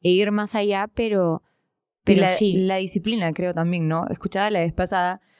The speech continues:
Speaker 2: no me acuerdo quién decía que la disciplina es como el acto más grande de amor propio, porque es como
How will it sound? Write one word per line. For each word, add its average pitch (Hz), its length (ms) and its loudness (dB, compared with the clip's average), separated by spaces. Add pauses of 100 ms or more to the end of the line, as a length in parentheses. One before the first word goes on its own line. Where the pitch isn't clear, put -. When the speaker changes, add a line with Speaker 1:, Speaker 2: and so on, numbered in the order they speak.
(200)
Speaker 2:
no 185 80 0
me 185 80 4
acuerdo 190 340 -2
quién 180 240 -4
decía 175 260 -2
que 180 140 -6
la 180 80 0
disciplina 185 720 -2
es 185 60 -6
como 202 280 0
el 170 140 2
acto 180 320 -4
más 180 200 -2
grande 185 360 -2
de 185 80 -2
amor 165 260 -2
propio, 196 460 -2
porque 180 320 -4
es - 160 -8 (360)
como 180 880 0